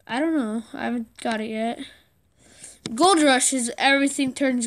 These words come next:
gold. So pretty much anything you eat will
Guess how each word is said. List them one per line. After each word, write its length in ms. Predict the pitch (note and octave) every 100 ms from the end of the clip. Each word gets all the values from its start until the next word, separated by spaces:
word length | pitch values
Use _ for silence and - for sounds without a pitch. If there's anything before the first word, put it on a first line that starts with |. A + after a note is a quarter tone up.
| A3+
gold. 400 | A3+ A3 A3+ A3 - -
So 500 | - - A#3 A#3 A3+
pretty 220 | A3 C#4
much 300 | C4 B3 - - _ - - - - _ _ _
anything 360 | - D#4+ E4 D4
you 100 | D4
eat 300 | C#4 C#4 - -
will 280 | B3 A#3+